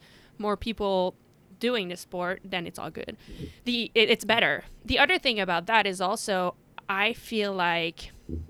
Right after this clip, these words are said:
it's a very fine line. And, like, I was, okay, I'll, we'll, we'll bounce around on that question.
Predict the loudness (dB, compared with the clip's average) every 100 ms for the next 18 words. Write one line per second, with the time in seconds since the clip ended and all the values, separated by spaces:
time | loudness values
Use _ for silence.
0 | -14 -16 -18 -20 -20 -20 -20 -10 -8 -6
1 | -6 -4 2 4 4 -2 -4 -2 -2 -4
2 | -6 -6 -4 -2 0 2 0 -2 -2 2
3 | 2 0 -6 _ -4 -2 0 -2 -4 _
4 | -20 -20 -20 -20 -20 -20 -8 0 2 4
5 | 6 8 6 4 2 2 2 0 -2 -4
6 | -6 -8